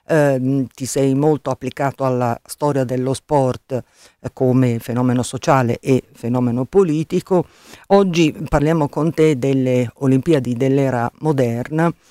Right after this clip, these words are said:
e vorrei iniziare partendo da un punto di vista, mm, un po' più, come dire, bizzarro ed eccentrico rispetto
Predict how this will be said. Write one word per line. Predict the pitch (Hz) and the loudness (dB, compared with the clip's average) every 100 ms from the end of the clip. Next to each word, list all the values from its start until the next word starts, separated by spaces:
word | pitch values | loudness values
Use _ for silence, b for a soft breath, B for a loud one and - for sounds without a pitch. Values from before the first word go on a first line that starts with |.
| b b | b b
e | 196 | 0
vorrei | 196 202 156 | 2 2 0
iniziare | 156 196 - 156 131 127 143 147 - _ _ _ _ _ _ - | -2 -2 -2 -2 0 0 0 0 -4 _ _ _ _ _ _ -4
partendo | 147 185 - 135 147 | 0 0 2 0 0
da | 170 | 0
un | |
punto | 185 151 135 | -2 -2 0
di | 160 | 0
vista, | 170 156 - 143 | 0 -2 -2 -8
mm, | - _ 175 180 170 160 - _ | -8 _ -4 -2 -2 -4 -8 _
un | - 151 | -16 -16
po' | - 196 - | -6 -6 -4
più, | 185 180 151 - _ _ _ | 0 2 2 -4 _ _ _
come | - 175 | -2 0
dire, | 147 151 143 143 - _ | 2 2 2 0 -6 _
bizzarro | - 127 180 135 151 139 127 131 147 | -12 -4 -4 0 0 0 -2 -2 -2
ed | 139 | 0
eccentrico | 156 - 147 131 143 143 147 | -2 0 0 0 0 -2 0
rispetto | 160 - - 123 - - 135 | 0 -2 -2 -6 -6 -6 -6